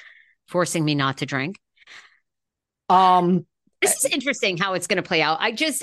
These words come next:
Speaker 1: uh, you know, I could have a conspiracy theory on this. I could have a
Speaker 2: I like your conspiracy theory on it.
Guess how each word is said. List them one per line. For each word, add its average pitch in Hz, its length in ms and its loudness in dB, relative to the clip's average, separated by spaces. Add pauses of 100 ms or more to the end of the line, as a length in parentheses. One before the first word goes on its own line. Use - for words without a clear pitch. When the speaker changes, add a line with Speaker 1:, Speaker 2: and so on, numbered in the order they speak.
Speaker 1:
uh, 247 180 -6
you 208 200 -4
know, 185 240 2
I 208 120 0
could 294 120 -2
have 285 120 0
a 240 60 -2
conspiracy 247 600 -2
theory 220 300 0
on 202 140 -2
this. 190 320 -2
I 196 100 -2
could 196 140 -6
have 175 360 -2
a 165 520 -2
Speaker 2:
I 156 120 4
like 165 280 2
your - 120 -2
conspiracy 107 640 -6
theory 95 300 -8
on 85 180 -10
it. 82 160 -12